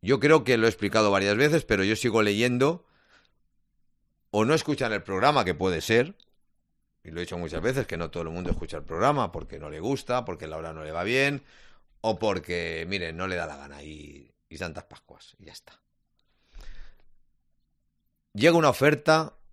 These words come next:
y es un ejemplo, podemos poner tres ejemplos si quieren. Miren, la oferta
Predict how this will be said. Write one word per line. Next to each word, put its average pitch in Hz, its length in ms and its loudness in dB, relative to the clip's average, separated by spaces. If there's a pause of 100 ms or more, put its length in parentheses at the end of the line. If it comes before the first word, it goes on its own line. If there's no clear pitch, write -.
(120)
y 90 100 -2
es 92 80 -2
un 107 100 -2
ejemplo, 110 680 -2 (400)
podemos 156 240 4
poner 160 440 4 (2250)
tres 131 220 0
ejemplos 73 420 -6
si - 100 -12
quieren. - 380 -20
Miren, 92 340 -6 (1500)
la 117 140 6
oferta 190 720 8